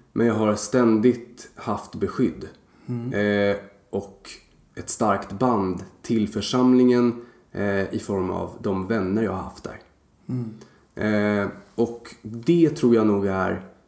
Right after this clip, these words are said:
Speaker 1: kanske den främsta anledningen till att jag hela tiden åtminstone har haft en fingertopp
Speaker 2: Aha.
Speaker 1: kvar i församlings-, eh, livet.
Speaker 2: Ja.
Speaker 1: Under perioder har det enbart berott på att jag har haft vänner. Jordiska vänner som,
Speaker 2: Ja.
Speaker 1: som har,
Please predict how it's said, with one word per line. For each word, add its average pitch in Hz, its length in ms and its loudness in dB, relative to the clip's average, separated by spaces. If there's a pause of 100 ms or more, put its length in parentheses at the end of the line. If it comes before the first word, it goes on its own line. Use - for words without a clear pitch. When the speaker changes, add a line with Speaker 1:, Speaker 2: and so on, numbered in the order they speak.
Speaker 1:
kanske 104 220 -4
den 104 100 0
främsta 104 400 -2
anledningen 101 420 2
till 90 180 -4
att - 120 -6
jag 90 180 -2
hela 107 200 0
tiden 92 420 -4
åtminstone 92 340 -4
har 87 80 -6
haft - 320 -10
en 98 100 -8
fingertopp 101 1500 -4 (240)
Speaker 2:
Aha. 127 240 -2
Speaker 1:
kvar 104 360 2
i 107 100 -2
församlings-, 98 840 -2
eh, 90 320 -6 (300)
livet. 104 540 -2
Speaker 2:
Ja. 113 360 -6 (720)
Speaker 1:
Under 127 200 6
perioder 127 380 4
har 113 140 0
det 101 280 0
enbart 110 380 0
berott 113 380 -2
på 82 320 -6
att - 180 -10
jag 92 60 -4
har 92 80 -4
haft 90 280 -10
vänner. 107 720 0 (880)
Jordiska 143 500 4
vänner 117 480 4
som, 110 200 2
Speaker 2:
Ja. 104 180 0
Speaker 1:
som 117 220 2
har, 104 240 2